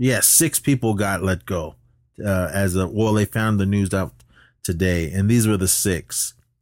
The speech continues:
Uh, I only read the, I didn't read the whole article. I just read what I sent you, the, the headline, and I didn't really see who the other ones were.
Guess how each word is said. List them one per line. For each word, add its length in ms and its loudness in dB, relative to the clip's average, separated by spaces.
Uh, 240 0
I 140 -2
only 180 4
read 360 2
the, 340 2
I 80 2
didn't 160 4
read 140 4
the 80 2
whole 160 0
article. 460 -2
I 200 0
just 320 -2
read 180 2
what 180 0
I 80 0
sent 360 -2
you, 180 0
the, 400 -4
the 100 -6
headline, 640 -2
and 140 -2
I 60 0
didn't 200 0
really 220 0
see 520 -2
who 280 -4
the 160 -4
other 160 -4
ones 260 -6
were. 380 -2